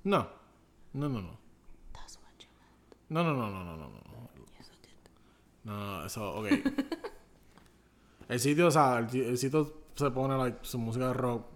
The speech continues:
Speaker 1: whatever, pero no es como que, like, aquella baja que yo fui en Ponce, que sí era boomer metalheads. <laughs> El, el sitio que yo, que yo te digo que es un, es un poquito más chilling, pero es como que no es niñería así, como que no, no vas a ver un kinder en ese sitio,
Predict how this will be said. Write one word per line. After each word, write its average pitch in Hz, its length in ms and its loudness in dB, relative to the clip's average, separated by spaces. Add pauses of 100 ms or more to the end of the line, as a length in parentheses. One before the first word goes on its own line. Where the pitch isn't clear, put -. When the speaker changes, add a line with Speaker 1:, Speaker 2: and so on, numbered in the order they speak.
(200)
Speaker 1:
whatever, 107 560 -2 (100)
pero 95 200 -6
no 98 120 -6
es 104 60 -8
como 104 260 -4
que, 101 60 -4
like, 90 260 -4 (960)
aquella 110 400 2
baja 113 300 2
que 107 100 0
yo 107 100 0
fui 117 120 -4
en 110 120 -2
Ponce, 104 600 -4 (560)
que 110 120 -2
sí - 180 0
era 98 140 0
boomer 104 340 -2
metalheads. 113 800 2 (160)
<laughs> - 1600 -20
El, 110 180 0
el 123 120 2
sitio 139 220 4
que 160 60 6
yo, 156 200 6
que 151 80 0
yo 151 60 4
te 156 60 6
digo 151 140 6
que 135 60 4
es 135 60 4
un, 156 120 0
es 160 60 0
un 160 60 0
poquito 170 160 2
más 165 140 2
chilling, 107 480 0 (200)
pero 123 180 4
es 117 60 -2
como 139 180 2
que 117 280 2 (520)
no 151 160 4
es 147 80 6
niñería 151 580 8
así, 131 200 2
como 123 180 0
que 113 100 -4
no, 113 180 -2
no 117 120 -2
vas 127 120 4
a - 40 4
ver 135 80 4
un 127 120 0
kinder 110 400 -2
en 104 80 -4
ese 107 80 -4
sitio, 95 480 -6